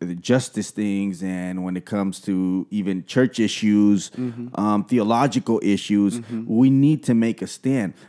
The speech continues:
Speaker 1: But remember, remember we said that time, um, it's,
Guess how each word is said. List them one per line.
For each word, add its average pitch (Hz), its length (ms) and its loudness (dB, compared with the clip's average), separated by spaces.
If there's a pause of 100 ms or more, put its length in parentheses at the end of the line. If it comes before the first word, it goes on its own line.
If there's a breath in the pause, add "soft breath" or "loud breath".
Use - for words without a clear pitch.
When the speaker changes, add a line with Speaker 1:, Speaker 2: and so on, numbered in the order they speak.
Speaker 1:
But 131 80 2
remember, 170 280 6
remember 151 320 4
we 139 140 6
said 156 300 0
that 127 260 -2
time, 131 420 0
um, 104 380 0 (920)
it's, - 320 0